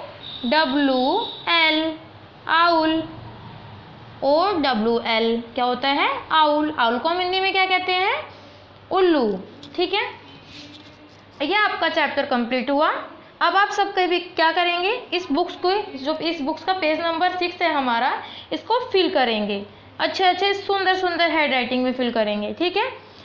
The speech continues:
Next आज, आज मैं एक बार दोबारा repeat कर रही हूँ, इस चैप्टर में हमने क्या पढ़ा, Word क्या होता है, जैसे कि word हमारा क्या है, एक शब्द है। इसमें हमने पढ़ा है जैसे कि daily क्या है, एक हमारा place है, Bag क्या है हमारी, एक object मतलब वस्तु है, रन क्या है हमारा, एक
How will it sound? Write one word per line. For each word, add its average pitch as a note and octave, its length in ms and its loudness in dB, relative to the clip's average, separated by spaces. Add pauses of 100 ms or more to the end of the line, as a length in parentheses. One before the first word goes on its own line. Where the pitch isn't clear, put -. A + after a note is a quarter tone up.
(120)
Next D#4+ 300 0
आज, E4+ 200 2
आज D4+ 440 -2
मैं D#4 160 -2
एक D4 100 -2
बार F4 140 0
दोबारा B3+ 340 2
repeat F#4 340 0
कर E4+ 120 0
रही F4+ 100 2
हूँ, F#4 80 -2
इस F#4 100 -10
चैप्टर D#4 540 0
में E4 120 -2
हमने D#4 280 -2
क्या D4+ 180 2
पढ़ा, D4 340 0 (380)
Word D#4 320 2
क्या G4 100 2
होता E4+ 240 2
है, D#4 100 2
जैसे D4+ 280 0
कि C#4+ 180 -4 (100)
word C#4 260 0
हमारा E4 360 0
क्या D#4+ 180 0
है, D#4 280 4
एक A#4+ 240 0 (340)
शब्द C4+ 260 2
है। G3+ 240 0 (220)
इसमें G4 300 0
हमने E4 320 2
पढ़ा C#4 200 2
है A#3+ 560 0 (320)
जैसे D#4+ 320 2
कि F4 200 0 (400)
daily D#4 280 2
क्या E4 160 0
है, D4+ 100 4
एक D4+ 120 -2
हमारा C4+ 420 2
place D4+ 380 2
है, B3+ 260 2 (360)
Bag D#4 320 0
क्या D#4+ 120 2
है D4+ 100 4
हमारी, B3+ 380 0
एक B3+ 200 -2
object C#4 440 0
मतलब A#3+ 340 0
वस्तु D4 300 0
है, B3 220 4
रन E4+ 240 0
क्या D4+ 140 2
है B3+ 100 2
हमारा, A#3+ 380 0
एक C#4 240 0